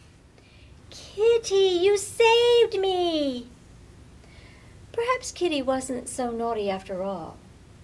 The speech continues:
In fact, Lily decided he was completely fantastic, and he deserved a whole box of Kitty Bix, a tummy rub, and a quiet, cozy snuggle on the sofa.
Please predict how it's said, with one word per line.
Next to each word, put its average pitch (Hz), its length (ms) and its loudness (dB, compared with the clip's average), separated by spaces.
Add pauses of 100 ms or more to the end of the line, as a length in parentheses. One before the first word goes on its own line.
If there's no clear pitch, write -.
(100)
In 277 140 -4
fact, 349 580 -8 (220)
Lily 381 480 -4
decided 294 600 -6
he 233 140 -8
was 220 220 -4
completely 214 600 -10
fantastic, 233 1040 -10 (280)
and 302 100 -2
he 294 140 -4
deserved 330 440 -8
a 285 100 -4
whole 359 480 -4 (100)
box - 400 -2
of 277 80 -12
Kitty 269 240 -10
Bix, - 380 -12 (440)
a - 60 -12
tummy 359 320 -8
rub, - 300 -8 (240)
and - 400 -6 (100)
a 240 40 -8
quiet, 381 520 -6
cozy 294 400 -8
snuggle 233 520 -6
on 196 200 -6
the 208 80 -8
sofa. - 560 -10